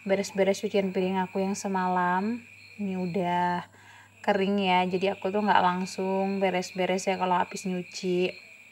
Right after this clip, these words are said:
Terus itu juga jangan salfok sama konde aku. Entah kenapa, kenapa bisa tinggi banget itu.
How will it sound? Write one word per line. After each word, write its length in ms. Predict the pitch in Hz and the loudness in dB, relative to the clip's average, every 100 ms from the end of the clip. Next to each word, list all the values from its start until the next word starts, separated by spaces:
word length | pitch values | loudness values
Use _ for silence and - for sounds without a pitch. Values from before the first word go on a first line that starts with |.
| - - - - - - | -20 -20 -20 -20 -20 -6
Terus 320 | 233 208 226 240 | 2 6 6 6
itu 240 | 233 226 | 6 6
juga 400 | 202 196 190 202 202 | 4 2 6 6 8
jangan 320 | 202 190 208 | 6 4 4
salfok 400 | 190 190 - 190 | 4 4 2 -4
sama 640 | - 180 196 190 190 202 - - - - | -2 0 2 2 2 0 -4 -12 -14 -2
konde 400 | 214 202 202 202 | 4 6 6 6
aku. 480 | - 202 - - 208 226 | 4 2 -4 -2 0 0
Entah 320 | 262 214 220 | 0 0 0
kenapa, 240 | 208 208 214 | 2 0 2
kenapa 240 | 214 208 | 0 2
bisa 240 | 208 208 | 0 0
tinggi 400 | 202 208 202 196 | 0 2 2 2
banget 400 | 185 190 190 202 | 0 -2 -2 -6
itu. 400 | 214 196 202 208 | -12 -6 -6 -6